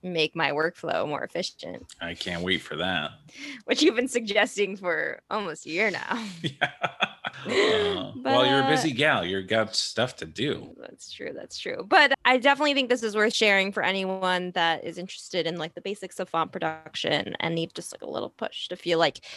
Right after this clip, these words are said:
Speaker 1: they can do it, because you can do it.
Speaker 2: Yeah.
Speaker 1: Our next article or tool is definitely a step deeper into the type nerd world
Speaker 2: <laughs>
Speaker 1: hemisphere.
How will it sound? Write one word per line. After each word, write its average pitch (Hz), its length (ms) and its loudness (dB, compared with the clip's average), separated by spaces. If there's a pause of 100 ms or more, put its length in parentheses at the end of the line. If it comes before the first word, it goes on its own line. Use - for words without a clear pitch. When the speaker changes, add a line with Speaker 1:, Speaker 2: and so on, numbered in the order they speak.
(120)
Speaker 1:
they 233 160 8
can 214 280 -4
do 185 140 -4
it, - 140 -6
because 202 260 -14
you 240 120 -12
can 185 560 -10 (200)
do - 160 -6
it. - 140 -2 (400)
Speaker 2:
Yeah. 330 280 0 (140)
Speaker 1:
Our 240 120 8
next 339 240 6
article 180 720 4 (180)
or 240 160 2
tool 220 580 0 (140)
is 220 320 2 (680)
definitely 370 500 4
a - 120 2
step 262 420 4
deeper 233 380 2
into 190 320 -2
the 165 480 2
type - 360 -6 (280)
nerd 190 600 2 (480)
world 180 760 2
Speaker 2:
<laughs> - 60 -20
Speaker 1:
hemisphere. 165 800 0